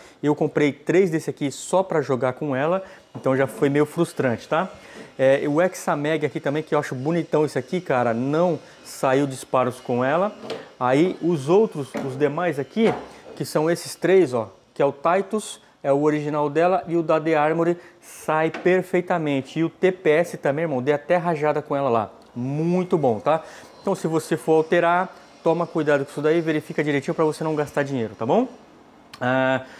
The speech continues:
Aí outra coisa legal, cara, esse aqui é o Angry Nose, tá? Que eu comprei. E esse aqui é o miolinho dele, é a mola que eu tirei com o cano pra poder fazer isso aqui, ó. Vou mostrar pra vocês aqui, pra vocês verem a estética dela, como é que fica, cara. Fica muito bonita.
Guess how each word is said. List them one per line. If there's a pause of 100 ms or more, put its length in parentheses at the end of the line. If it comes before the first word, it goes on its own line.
(280)
Aí
outra
coisa
legal,
cara,
esse
aqui
é
o
Angry
Nose,
tá?
Que
eu
comprei. (480)
E
esse
aqui
é
o
miolinho
dele,
é
a
mola (160)
que
eu
tirei (120)
com
o
cano (360)
pra
poder
fazer
isso
aqui,
ó. (260)
Vou
mostrar
pra
vocês
aqui,
pra
vocês
verem (320)
a
estética
dela,
como
é
que
fica,
cara.
Fica
muito
bonita.